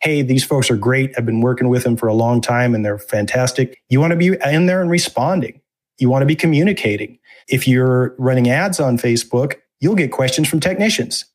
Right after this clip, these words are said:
Technicians will ask you questions like, um, "Hey, are your floors epoxy? You know, what's your drainage look like? You know, what kind of diagnostic tools do, do you have?" They'll ask questions. And, you know, it drives me nuts when I go in there and I see that there's all these questions that are being asked by technicians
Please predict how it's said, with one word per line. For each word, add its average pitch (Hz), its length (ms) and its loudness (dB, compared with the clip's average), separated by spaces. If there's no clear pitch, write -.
Technicians 135 680 0
will 143 240 2
ask 143 260 -2
you 160 80 0
questions 147 500 0
like, 123 320 -2
um, 113 400 0
"Hey, 175 140 0
are 156 60 0
your 135 120 2
floors 156 280 0
epoxy? 147 640 0
You 123 80 -2
know, 117 100 2
what's 139 240 2
your 135 80 2
drainage 135 380 2
look 110 180 -2
like? 104 260 -2
You 120 80 -8
know, 117 80 -2
what 131 140 2
kind 135 140 0
of 123 80 2
diagnostic 127 640 0
tools 107 320 -2
do, 120 320 -4
do 113 140 0
you 107 140 2
have?" 101 220 -2
They'll 170 160 0
ask 185 220 -2
questions. 127 640 -2
And, 127 440 2
you 151 100 0
know, 139 80 2
it 127 80 0
drives 139 260 0
me 135 100 2
nuts 170 340 0
when 127 100 0
I 117 80 2
go 120 180 0
in 180 140 0
there 117 160 2
and 110 100 -2
I 110 60 0
see 156 240 0
that 123 160 0
there's 117 160 0
all 135 140 0
these 139 160 0
questions 151 480 -2
that 110 120 -4
are 110 80 0
being 113 200 0
asked 139 400 -4
by 110 160 0
technicians 127 720 0